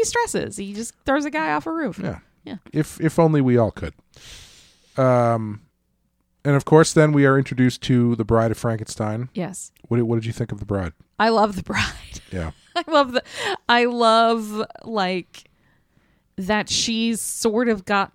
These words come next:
Speaker 1: this, like, skittish bird energy about her, like, the head
Speaker 2: Yeah.
Speaker 1: tilting. And I love that,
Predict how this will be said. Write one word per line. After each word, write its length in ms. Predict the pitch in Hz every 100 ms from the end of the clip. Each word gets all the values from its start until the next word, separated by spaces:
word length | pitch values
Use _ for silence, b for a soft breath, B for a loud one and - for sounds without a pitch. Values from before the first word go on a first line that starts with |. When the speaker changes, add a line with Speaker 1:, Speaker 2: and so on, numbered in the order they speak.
| _
Speaker 1:
this, 300 | 202 185 -
like, 180 | 180 165
skittish 600 | - - 208 208 - -
bird 600 | 202 202 196 220 247 262
energy 800 | 262 262 277 269 240 277 277 277
about 380 | 269 277 277 269
her, 440 | 285 277 277 269
like, 200 | 240 196
the 60 | -
head 360 | - 208 214 196
Speaker 2:
Yeah. 120 | -
Speaker 1:
tilting. 720 | 240 220 254 233 226 220 226
And 120 | - 180
I 60 |
love 640 | 175 180 175 180 185 190 185
that, 180 | 185